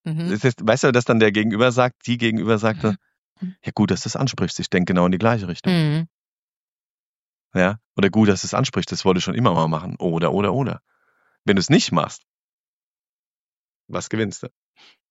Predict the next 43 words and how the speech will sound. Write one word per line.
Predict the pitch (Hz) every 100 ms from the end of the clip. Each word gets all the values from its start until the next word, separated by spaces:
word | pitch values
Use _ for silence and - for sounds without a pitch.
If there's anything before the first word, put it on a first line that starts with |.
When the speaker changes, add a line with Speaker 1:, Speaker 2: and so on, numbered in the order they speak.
| _ _ _ -
Speaker 2:
Nichts. | 98 - _ _ _ _ _ _ _ _ _ _ _ _ _ -
Speaker 1:
Dann | 175 185
hätte | 185 196
der | 214 202
andere | 302 254
mal | 156
anfangen | 160 180 147
können | 147 151 139
damit. | 139 135 - _ _ _ _ _ _ _ _ _ -
<laughs> |
denk | 214 208
ich | 165
dann. | - 180 190 190 107
Speaker 2:
Wenn | 101
das | 98
aber | 101 98 95
Speaker 1:
<laughs> | 208
Speaker 2:
nicht, | 117 190 - 104
wenn | 104
es | 107
aber | 110
nicht | 113 113
geübt | 139 127 120 135
und | 135
nicht | 127 -
gelebt | 117 160 175
Speaker 1:
Ja, | 190 190
Speaker 2:
ist, | 190
Speaker 1:
ja, | 180
Speaker 2:
weißt | 117 165
du? | 196
Speaker 1:
ja, | 170
ja, | 160
klar. | 147 170 165 151
Speaker 2:
Dann, | 110 110 110
Speaker 1:
Ja. | 175 160 -
Speaker 2:
das | - 110 131
ist, | 123 107
es | - - - 113
ist | -
ja | 110
beiderseitig, | 120 117 87 87 - -
ne? | 107